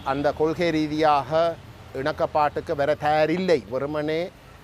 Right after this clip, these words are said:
இந்த சபைகளில் வந்து பெரும்பான்மையை காட்டி சபையை கைப்பற்றுவது மட்டும்தான்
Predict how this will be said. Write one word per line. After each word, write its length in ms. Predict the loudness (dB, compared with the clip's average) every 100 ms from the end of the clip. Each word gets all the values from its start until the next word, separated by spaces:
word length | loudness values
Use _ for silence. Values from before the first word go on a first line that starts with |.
| -8
இந்த 140 | -2
சபைகளில் 760 | 0 2 2 4 4 2 0 0
வந்து 360 | 0 -2 -4 -4
பெரும்பான்மையை 1040 | -4 -4 -2 0 0 -2 -4 -2 -4 -6 -6
காட்டி 600 | -2 0 -2 -2 -2 -4 -14 -20
சபையை 760 | -18 -8 -4 2 2 4 0 -2 -4
கைப்பற்றுவது 580 | -2 -4 -4 -2 -2
மட்டும்தான் 760 | -4 -6 -2 -2 0 0 0 -4